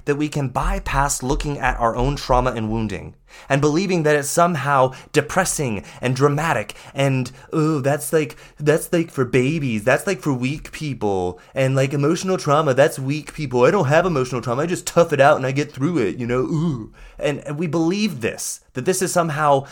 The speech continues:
makes someone a better person if they can just tough it out and, and ignore their emotional trauma and ignore their emotional wounding. Meanwhile, guess what they're doing? They're blowing up all over people in their life because they won't look at it.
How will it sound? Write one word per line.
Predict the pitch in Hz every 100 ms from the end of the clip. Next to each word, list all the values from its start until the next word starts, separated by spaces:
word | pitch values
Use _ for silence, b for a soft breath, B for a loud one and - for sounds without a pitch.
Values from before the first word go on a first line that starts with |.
| B B
makes | 131 170 -
someone | 180 170
a | 143
better | 113 139 151
person | 135 156 135
if |
they | 127
can | 135
just | 120 110
tough | - 165 156
it | 135
out | 131 120
and, | 113 110 B
and | 117 113 107 107 B -
ignore | 127 135 135 165 165
their | 147 135
emotional | 127 123 127 117
trauma | - 117 117
and | 113 110
ignore | 110 117 139 180 175
their | 147
emotional | 131 123 127 113
wounding. | 147 143 123
Meanwhile, | 143 160 147 135
guess | 147 143
what | 170 143
they're | 117
doing? | 165 160 90 - B
They're | 156 139
blowing | 131 143 190 170
up | 156 160
all | 123 127
over | 160 170
people | - 127 131
in | 120
their | 117
life | 143 151 - -
because | - 139 170 185 143
they | 147
won't | 131 135 147
look | 180
at | 113 85
it. | 90